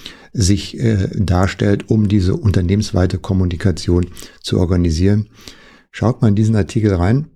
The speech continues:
bekommt ihr auch einen super Überblick darüber aus der Sicht von Dan, ähm, was da drin ist, warum sie das so gemacht haben und wieso sie das gebaut haben. Zum Verständnis, ähm, zu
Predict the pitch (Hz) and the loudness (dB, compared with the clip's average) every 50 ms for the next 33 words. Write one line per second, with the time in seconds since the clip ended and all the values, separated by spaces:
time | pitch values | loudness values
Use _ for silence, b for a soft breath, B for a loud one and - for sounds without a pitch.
0 | _ _ _ _ _ _ _ _ _ _ _ _ _ _ - - - - - - | _ _ _ _ _ _ _ _ _ _ _ _ _ _ -20 -16 -8 -6 -2 0
1 | 101 104 - - 127 123 - 127 104 92 87 87 90 131 151 - 139 127 156 127 | 0 0 2 0 0 0 0 0 0 0 0 2 2 2 2 2 2 0 2 2
2 | 120 135 139 110 123 120 117 - - 113 104 113 120 110 110 110 - - 101 98 | 2 2 2 2 0 -2 -2 0 -2 0 2 2 2 2 2 0 0 0 -2 -2
3 | 98 - - 98 85 80 90 113 - - - - - 98 87 80 90 92 107 107 | -2 -2 -2 -2 0 2 0 0 -2 -4 -12 -6 -4 -2 0 0 0 0 0 -2
4 | B B B B B B B B B B B - 107 90 90 90 92 95 92 90 | B B B B B B B B B B B -4 0 2 2 4 4 2 2 0
5 | 85 80 - - - - 92 - 95 - - - 101 - - 107 104 101 104 - | -2 -6 -10 -10 -8 -6 -6 -4 -6 -4 0 0 0 2 2 0 2 2 0 0
6 | 85 90 90 87 95 117 113 110 107 101 85 - 107 98 95 92 85 - - - | 0 -2 -2 0 0 0 2 2 2 0 0 0 0 0 2 0 0 -4 -4 -4
7 | 101 95 92 85 80 80 87 85 92 82 82 85 82 - - 85 - - 78 85 | -4 -2 -2 -2 -2 -2 -2 -2 -2 0 0 -2 -2 -2 -6 -6 -4 -2 -2 -2
8 | - - - - - 80 B B B B B B B B B B B B B B | -2 -4 -6 -8 -8 -10 B B B B B B B B B B B B B B
9 | B B - - - 269 277 254 277 254 - - 151 160 208 247 220 185 208 208 | B B -4 -2 -2 0 0 0 0 0 0 2 0 0 2 2 2 4 4 2
10 | 180 - - - 185 170 165 175 175 170 165 180 - - - - - - 156 156 | 2 -2 -2 0 2 2 4 4 4 2 2 -2 -6 -12 -10 -6 0 2 4 4
11 | 151 151 156 160 156 | 4 4 4 2 0